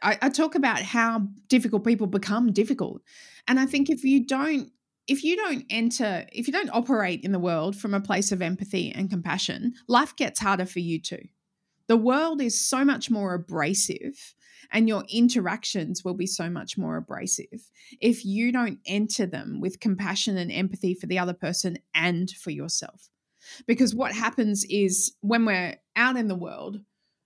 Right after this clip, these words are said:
we often forget that people have whole lives that they're dealing with. They have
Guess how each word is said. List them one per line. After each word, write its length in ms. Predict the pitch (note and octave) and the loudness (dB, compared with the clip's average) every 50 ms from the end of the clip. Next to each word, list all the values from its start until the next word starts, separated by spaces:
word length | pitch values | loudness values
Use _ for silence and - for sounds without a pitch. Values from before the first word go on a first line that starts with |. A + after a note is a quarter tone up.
| _ _ _ _ _ _ - | _ _ _ _ _ _ -2
we 160 | A3 B3 B3+ | 2 4 4
often 300 | C4+ D4+ - E4 C4 C#4 | 4 2 4 6 6 6
forget 560 | C#4 - G#3+ F#3+ E3+ G3+ G3+ G#3+ E3+ - - _ - | 6 4 2 2 4 4 2 2 2 -2 -6 _ -4
that 200 | G#3+ - - - | -4 -4 0 2
people 300 | C4+ C#4+ C#4+ F#4 F#4 E4+ | 2 4 4 4 0 0
have 200 | D4+ C#4 A#3+ A3 | 2 0 0 0
whole 480 | F#3+ - - G3+ G#3+ G3+ F#3 F3 - | -2 -4 -2 -2 0 0 0 -2 -2
lives 640 | D#3+ D#3+ D#3 E3 E3+ E3 D#3+ - - - - - - - | 0 0 0 0 0 0 -2 -4 -6 -6 -6 -6 -6 -6
that 180 | - - - | -8 -8 -8
they're 100 | - A2+ | -8 -8
dealing 480 | D#3+ - - F3 F3+ E3 D3+ - A2 F2 | -6 -2 -2 0 0 0 -2 -4 -6 -6
with. 240 | - - F3+ - - | -8 -8 -8 -4 -2
They 140 | A3+ A3 | 0 0
have 440 | A#3 A#3+ A3+ A#3+ A#3 A3 G#3+ G3+ G3+ | 2 2 2 2 0 0 0 -2 -6